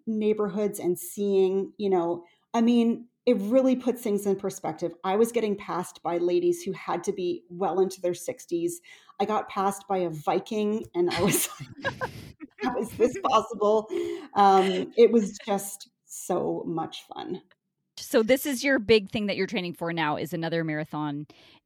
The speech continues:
Speaker 2: in October. But I also happen to know that you are a race director for a wicked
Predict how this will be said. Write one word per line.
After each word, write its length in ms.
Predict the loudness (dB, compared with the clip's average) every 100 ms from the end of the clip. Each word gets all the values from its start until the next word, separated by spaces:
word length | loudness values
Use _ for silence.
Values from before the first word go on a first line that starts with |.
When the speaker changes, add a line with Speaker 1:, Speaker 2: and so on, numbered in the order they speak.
| _
Speaker 2:
in 300 | -6 -4 -4 -6
October. 760 | -6 -6 -10 -6 -4 -4 -4 -4
But 140 | -4
I 60 | -6 -6
also 680 | 0 4 4 2 0 4 4
happen 380 | 4 0 -2 -4
to 100 | -8
know 360 | -4 -2 -2 -4
that 320 | -2 -2 -2
you 280 | -6 -6 -6 -4
are 240 | -6 -6 -6
a 60 |
race 360 | -8 -8 -8 -8
director 480 | -6 -8 -8 -10 -10
for 320 | -10 -8 -8
a 160 | -6 -6
wicked 960 | -6 -12 -10 -4 -4 -2 0 0 -2